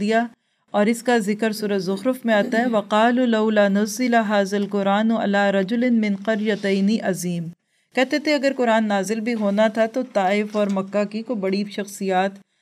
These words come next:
جو بڑے بڑے ان کے امیر لوگ تھے، ان کے اندر آتا۔ یہ تکبر جو ہوتا ہے نا، انسان کو اللہ کے دین کی قبولیت سے دور کر دیتا ہے،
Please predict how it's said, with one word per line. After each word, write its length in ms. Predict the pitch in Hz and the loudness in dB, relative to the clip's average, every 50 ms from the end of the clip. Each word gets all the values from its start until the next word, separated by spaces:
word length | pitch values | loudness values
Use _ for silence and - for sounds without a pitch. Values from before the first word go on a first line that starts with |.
| _ _ _ - | _ _ _ -4
جو 180 | 190 214 208 | -2 -2 0
بڑے 240 | 185 202 202 202 208 | 0 0 0 0 0
بڑے 200 | 196 208 202 202 | 0 0 0 0
ان 100 | 202 190 | 0 0
کے 100 | 196 208 | 0 0
امیر 460 | 196 190 196 196 196 196 202 208 202 190 | 0 0 0 0 0 0 2 0 0 -2
لوگ 200 | 196 196 190 190 | 0 0 0 -2
تھے، 160 | 190 - 254 | -2 -2 -2
ان 140 | 240 233 226 | 0 0 0
کے 140 | 226 226 202 | 0 0 -2
اندر 240 | 185 180 180 185 180 | -2 -2 -2 -2 -4
آتا۔ 260 | 165 160 - 170 160 165 - _ _ _ _ _ _ _ - | -4 -6 -8 -10 -12 -12 -14 _ _ _ _ _ _ _ -10
یہ 220 | 202 214 269 330 320 | -2 0 2 2 2
تکبر 380 | 330 302 - 262 220 202 247 254 | 0 0 0 0 0 0 -2 -2
جو 120 | 247 247 | -2 -2
ہوتا 180 | 226 220 226 220 | -4 -2 -2 -2
ہے 40 | 220 | 0
نا، 80 | 226 | 2
انسان 560 | 233 226 220 214 208 208 190 185 190 196 196 196 | 2 2 0 0 -2 -2 -4 -2 0 0 -2 -2
کو 280 | 196 208 208 208 - - | -2 -2 -2 -2 -2 -2
اللہ 360 | 196 180 180 185 190 190 196 | -2 -2 -2 -2 -2 -4 -2
کے 120 | - 190 | -2 -2
دین 380 | 180 147 170 185 185 196 196 196 | -2 -2 -4 -4 -2 0 0 0
کی 200 | 196 196 208 202 | 0 -2 -6 -6
قبولیت 600 | 208 - 185 170 156 180 180 175 180 190 190 190 | -4 -4 -6 -4 -2 -4 -2 -2 -2 -2 -2 -2
سے 180 | 190 208 202 | -4 -6 -6
دور 180 | 185 170 170 165 | -4 -2 -4 -4
کر 220 | 160 - 180 175 | -4 -6 -8 -8
دیتا 320 | 160 - 175 170 175 170 165 | -6 -6 -8 -8 -6 -8 -12
ہے، 60 | 170 | -12